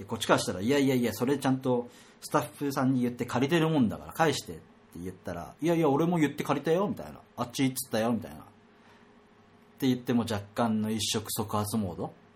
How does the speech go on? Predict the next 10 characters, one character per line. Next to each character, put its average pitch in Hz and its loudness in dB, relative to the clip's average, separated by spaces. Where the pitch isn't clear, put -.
モ 113 2
ー - -6
ド？ 107 -6
し - -14
か 92 -6
も 123 2
ム 110 0
ー - -4
ド？ 120 -4
で、 120 -2